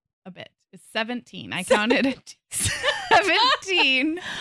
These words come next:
Speaker 2: Okay, so just to be clear, housekeeping has not entered our space the entire time. So it's not like
Speaker 1: Nor should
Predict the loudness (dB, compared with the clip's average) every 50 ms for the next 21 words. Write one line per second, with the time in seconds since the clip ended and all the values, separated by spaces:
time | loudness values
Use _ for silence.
0 | 0 2 2 4 4 4 2 2 2 2 2 2 2 2 0 -2 -2 -2 -2 -2
1 | -2 -2 -2 -2 0 0 2 2 2 2 0 -2 -6 -6 -6 -4 -2 0 0 0
2 | 0 0 2 2 2 2 2 0 -2 0 0 0 0 0 0 0 -2 -2 -2 -2
3 | -2 -2 -4 -4 -6 -4 -4 -4 -4 -2 -2 -2 0 2 2 4 2 2 2 2
4 | 2 2 2 2 2 4 4 4 4 2 2 2 2 4 4 4 2 2 0 -2
5 | -2 -2 -2 -4 -4 -4